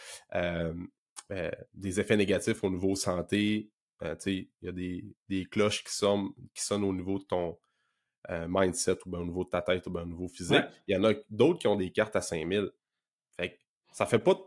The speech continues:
Speaker 1: toi une mauvaise personne si t'as une carte de crédit à cinq mille. C'est juste de le comprendre puis de dire, ben, toi, faut vraiment que tu sois comme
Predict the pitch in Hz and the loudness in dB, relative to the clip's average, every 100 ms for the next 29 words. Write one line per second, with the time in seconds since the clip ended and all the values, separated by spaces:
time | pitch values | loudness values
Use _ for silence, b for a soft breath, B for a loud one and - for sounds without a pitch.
0 | - 131 151 113 113 120 95 85 135 127 | 0 6 8 8 8 6 2 2 2 2
1 | - 92 87 110 113 95 92 90 101 98 | 0 -2 2 2 2 0 -2 2 2 2
2 | 87 117 135 - 98 131 110 92 - 117 | 4 6 6 4 2 6 6 4 4 6
3 | 113 101 104 131 160 127 101 98 90 120 | 6 6 4 4 2 -2 -2 0 4 4
4 | 123 98 87 - b b - 156 120 101 | 4 2 0 -4 b b 0 2 4 6
5 | 101 143 147 - 110 113 120 113 107 117 | 8 6 4 -4 4 4 4 4 4 4
6 | 113 | 0